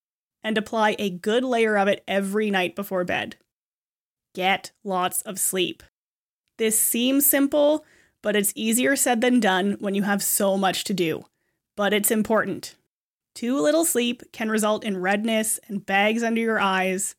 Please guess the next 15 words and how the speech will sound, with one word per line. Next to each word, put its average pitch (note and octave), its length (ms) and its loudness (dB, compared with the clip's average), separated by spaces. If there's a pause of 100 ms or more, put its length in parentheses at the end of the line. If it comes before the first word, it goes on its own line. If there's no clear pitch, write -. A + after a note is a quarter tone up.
(540)
Don't A#3 320 0
assume C4 440 2
that A#3 120 0
you A3+ 100 0
can G#3 140 -2
catch G3+ 300 -6
up B3 160 -2
on C4 160 0
sleep A#3 420 -2
in A3+ 100 -4
the G#3+ 80 0
days F#3+ 260 0
before G3+ 300 -4
the G3 100 -2
wedding. F3+ 380 -2